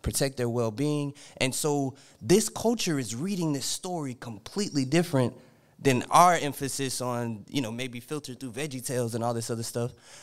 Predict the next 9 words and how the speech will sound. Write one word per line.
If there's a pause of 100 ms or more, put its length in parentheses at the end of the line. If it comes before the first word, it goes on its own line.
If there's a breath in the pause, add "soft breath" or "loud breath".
(220 loud breath)
that
doesn't
actually (560 soft breath)
do
justice
to
a
woman's
experience.